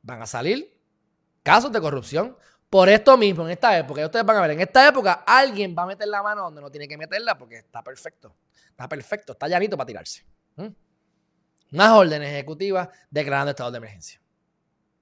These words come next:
Quiero ver cuál ha sido la efectividad del estado de emergencia contra la violencia, eh, de género. Quiero ver la efectividad. Quiero ver resultados que no sean mera corrupción.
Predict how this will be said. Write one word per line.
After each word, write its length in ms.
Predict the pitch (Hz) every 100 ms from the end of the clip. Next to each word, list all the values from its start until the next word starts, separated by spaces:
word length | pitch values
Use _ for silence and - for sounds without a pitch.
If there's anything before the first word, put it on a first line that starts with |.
| _ _ _
Quiero 200 | - 233 233
ver 140 | 233
cuál 160 | 202 190
ha 60 |
sido 180 | 180 196
la 80 | 180
efectividad 480 | 170 165 160 151 160
del 120 | 156
estado 240 | 143 147
de 40 | 143
emergencia 340 | 139 139 135
contra 220 | 135 123
la 100 | 123
violencia, 400 | 117 117 123 135 135 _ _
eh, 140 | 123
de 120 | 117
género. 300 | 110 120 107
Quiero 200 | 107 156
ver 100 | 180
la 80 | 165
efectividad. 460 | 139 139 127 131 123 _ _
Quiero 220 | - 175
ver 200 | 190 202
resultados 1200 | 185 160 143 127 113 _ 147 139 120 107 - - _ _ _
que 140 | -
no 80 | 143
sean 240 | 143 175 160
mera 240 | 139 139
corrupción. 460 | 143 131 - -